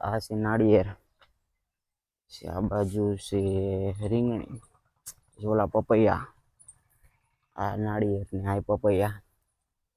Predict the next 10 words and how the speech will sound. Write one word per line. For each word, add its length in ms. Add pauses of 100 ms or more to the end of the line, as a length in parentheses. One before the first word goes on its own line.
(140)
ને 100
આ 100
બાજુ 260
આવો 220
જો. 140 (340)
આ 140
વખતે 320
આપણે 400
કર્યા 360
છે 100